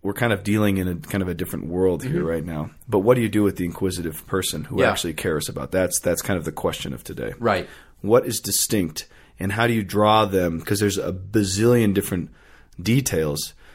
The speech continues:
Speaker 1: but how do you bring, if the, if you think of the church like a tree, how do you bring them to what really matters most?
Speaker 2: Yeah.
Speaker 1: Very quickly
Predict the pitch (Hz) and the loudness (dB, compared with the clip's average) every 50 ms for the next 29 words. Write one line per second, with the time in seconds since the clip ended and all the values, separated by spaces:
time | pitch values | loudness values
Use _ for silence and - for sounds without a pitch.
0 | - - - - 98 95 107 113 117 113 101 87 82 95 95 95 92 69 90 - | -20 -10 -4 -2 0 2 2 2 2 2 0 0 0 0 0 0 0 -2 -2 2
1 | - 104 - 85 90 98 98 117 110 98 90 87 - - 113 101 - - 90 85 | 2 2 2 2 0 0 0 2 2 2 0 -2 -2 0 -2 0 0 -2 -4 -4
2 | - 76 - - - - 113 90 76 71 107 101 98 90 85 95 95 92 90 85 | -4 -6 -8 -6 -2 0 0 0 0 0 -2 -2 -2 -2 -2 -2 -2 -2 -2 -2
3 | 82 - - 85 82 78 - - 82 80 78 76 76 73 71 67 57 53 - 58 | -4 -6 -4 -2 -2 -2 -2 -4 -4 -2 -2 -2 -2 -2 -2 -4 -4 -6 -6 -6
4 | 60 52 - - - - - - - - 104 98 92 - 101 98 107 98 92 87 | -8 -8 -8 -8 -10 -12 -14 -14 -8 -6 -6 -4 -4 -6 -2 2 2 2 2 2
5 | - - 98 - - 87 87 87 80 73 | 0 0 0 0 0 0 -2 -2 -2 -4